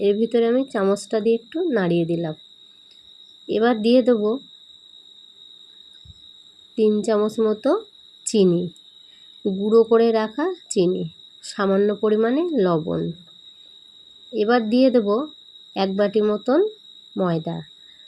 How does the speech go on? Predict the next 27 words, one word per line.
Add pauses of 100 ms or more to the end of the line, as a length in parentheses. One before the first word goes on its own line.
(140)
ময়দাটা
দিয়ে
কিন্তু
আমি (180)
ভালো
করে (460)
মেখে
নেব। (1120)
এখানে (120)
সুন্দর
করে (460)
হাতের
সাহায্যে
কিন্তু
আমি
ময়দাটা (480)
মেখে
নেব। (420)
একটু (120)
জল
যদি
বেশি
হয়ে
থাকে
দুধটা, (440)
তাহলে
কিন্তু